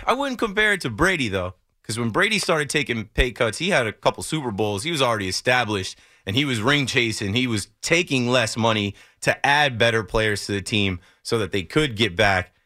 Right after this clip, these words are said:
to the big game. Daniel Jones is in a position right now where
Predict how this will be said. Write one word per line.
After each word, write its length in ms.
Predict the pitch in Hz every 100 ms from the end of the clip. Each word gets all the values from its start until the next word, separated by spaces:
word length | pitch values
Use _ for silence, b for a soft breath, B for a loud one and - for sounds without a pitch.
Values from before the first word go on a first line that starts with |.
| _
to 100 | 120
the 100 | 104
big 240 | 85 107
game. 260 | 92 101 87
Daniel 280 | 127 190 180
Jones 320 | 107 156 131
is 100 | 104
in 80 | 113
a 60 |
position 400 | - 101 107 104
right 180 | 98 92
now 460 | 95 143 120 92 - _ _ _ -
where 600 | 101 113 104 98 92